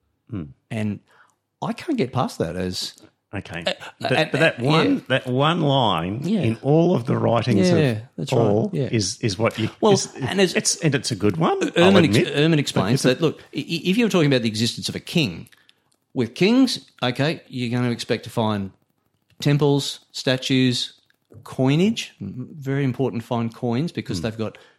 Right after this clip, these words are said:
Speaker 2: figures on them, they've got dates on them, they've got names. You'll have monuments, et cetera, et cetera. If there's none of those, then, mm, question mark, where's this king? Um,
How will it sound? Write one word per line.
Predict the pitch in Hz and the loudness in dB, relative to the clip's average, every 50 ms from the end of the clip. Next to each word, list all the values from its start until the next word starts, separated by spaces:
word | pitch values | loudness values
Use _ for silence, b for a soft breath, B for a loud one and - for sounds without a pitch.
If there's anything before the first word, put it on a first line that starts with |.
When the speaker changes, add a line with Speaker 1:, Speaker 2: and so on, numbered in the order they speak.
| b _ _ | b _ _
Speaker 2:
figures | - - 160 160 165 160 143 156 | -8 -4 -2 0 0 0 0 2
on | 156 151 151 | 2 2 2
them, | 147 139 | 2 0
they've | 117 101 | -2 -4
got | 101 90 113 | -8 -6 -4
dates | - 131 135 131 - 139 | -2 0 0 0 0 0
on | 135 | 0
them, | 127 | 0
they've | 117 104 | -2 -4
got | 107 90 92 | -6 -6 -4
names. | 113 113 117 117 117 113 113 113 113 b b b b b - | -2 -2 0 0 0 0 0 -2 -4 b b b b b -10
You'll | 104 92 | -10 -8
have | - 110 101 90 | -8 -8 -8 -6
monuments, | 101 110 123 131 131 131 127 123 123 123 113 - - | -4 -2 0 0 0 0 0 -2 -2 -4 -6 -10 -14
et | - | -12
cetera, | - 107 95 - | -10 -10 -12 -12
et | - - | -8 -8
cetera. | 110 101 - - - - b b b b b - | -8 -6 -6 -8 -14 -14 b b b b b -16
If | 95 - | -6 -4
there's | - 120 113 | -2 -2 0
none | 139 156 202 247 | 2 2 2 4
of | 226 | 4
those, | 185 156 120 98 101 117 143 - - | 4 4 4 4 2 2 0 0 0
then, | - 120 120 120 117 113 | 0 0 0 0 0 0
mm, | 147 135 127 120 120 | 0 0 0 0 0
question | - - 135 131 - 110 110 | 0 -2 -2 -2 -2 -2 -2
mark, | 107 104 98 - _ _ _ _ _ _ _ _ - | 0 -2 -2 -6 _ _ _ _ _ _ _ _ -4
where's | 147 120 110 98 - | 0 0 0 0 0
this | 107 92 - | -4 -6 -6
king? | - - - 87 90 78 b b b b b b b b _ - | -6 -6 -6 -6 -6 -8 b b b b b b b b _ -2
Um, | 127 127 127 120 117 - | 0 0 0 0 -2 -6